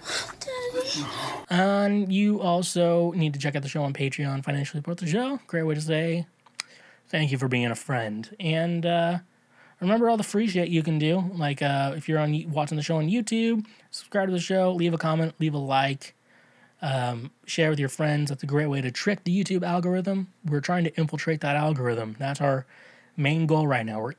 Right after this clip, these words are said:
Speaker 2: infiltrating the algorithm, uh, right now. So, you know, obviously like it or dislike,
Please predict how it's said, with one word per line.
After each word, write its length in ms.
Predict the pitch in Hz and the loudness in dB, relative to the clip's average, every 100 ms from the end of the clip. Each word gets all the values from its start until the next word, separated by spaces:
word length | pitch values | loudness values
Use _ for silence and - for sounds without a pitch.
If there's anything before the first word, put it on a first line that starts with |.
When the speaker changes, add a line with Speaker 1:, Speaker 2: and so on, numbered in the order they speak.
| - | 0
Speaker 2:
infiltrating 840 | 180 185 196 - 170 170 165 165 - | 2 2 -2 0 2 2 2 0 -2
the 220 | 156 165 | -2 0
algorithm, 680 | 160 160 131 113 110 104 107 - - - - | 0 0 0 -2 -4 -8 -14 -20 -20 -20 -10
uh, 320 | 131 113 104 104 | -6 -4 -4 -6
right 220 | 135 113 110 | -8 -8 -8
now. 160 | 107 | -8
So, 280 | - 127 123 | -6 -6 -4
you 120 | 151 | -2
know, 120 | 147 131 | -2 -2
obviously 440 | 135 139 139 135 | -2 -2 -2 -4
like 380 | 165 151 156 160 | 0 0 2 0
it 160 | 165 - | 0 2
or 160 | 202 | 2
dislike, 460 | 180 175 - 143 | 2 0 0 0